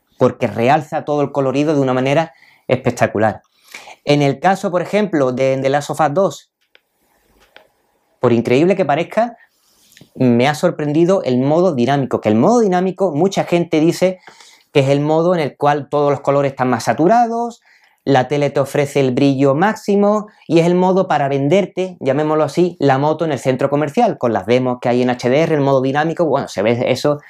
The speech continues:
espectacular. Pero es que el modo dinámico, que soy muy defensor de él, llamado modo vivo o modo vívido en cualquier otro televisor, modo nítido en el caso de la led Panasonic de mi cuarto, es que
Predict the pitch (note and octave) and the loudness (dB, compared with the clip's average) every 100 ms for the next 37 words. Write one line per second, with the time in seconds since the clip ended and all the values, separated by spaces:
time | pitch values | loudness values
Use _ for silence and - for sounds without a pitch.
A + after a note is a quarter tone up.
0 | - - A#2 A2+ - A2 B2 B2 - B2 | -8 -4 -4 -2 -2 0 2 0 0 -6
1 | - G#3 G#3 G3+ F3+ F3+ F3+ D#3 F#3 G#3 | -4 -2 0 2 2 0 0 -2 -4 -6
2 | _ _ _ _ _ _ _ G#2+ - D3+ | _ _ _ _ _ _ _ -2 2 2
3 | D3 E3 D#3 D3+ C3 D3 C3 B2+ D#3 - | 2 2 0 -2 -2 -2 0 0 -2 -4
4 | _ _ _ - A#2 A#2+ C#3+ C#3 G#2+ A#2 | _ _ _ -2 0 2 0 -2 -2 0
5 | C3+ C#3 C3 F#3 D#3 A#2 A#2+ B2 A#2+ C#3+ | 0 2 2 0 0 -2 -4 -4 -2 0
6 | C#3+ B2 F3 D#3+ A#2+ A2+ A2+ A2+ - C3 | 0 2 2 2 2 0 0 -2 0 0
7 | B2+ C3 C3+ C3 C#3 F#3+ F#3 C3+ C3+ C3 | 0 -2 -2 0 0 0 0 0 0 2
8 | F3+ D#3+ C#3 B2 A2 C3 - C3+ C3 C#3 | 2 2 0 -2 -2 -2 0 0 0 0
9 | C3 C#3 - D3 D3 E3+ F3 A3 - A#3 | -2 -4 -4 0 2 2 2 0 -2 -8
10 | A#3+ _ _ _ _ _ _ _ _ _ | -8 _ _ _ _ _ _ _ _ _
11 | _ _ _ _ G2+ - F#3 | _ _ _ _ -10 -2 -2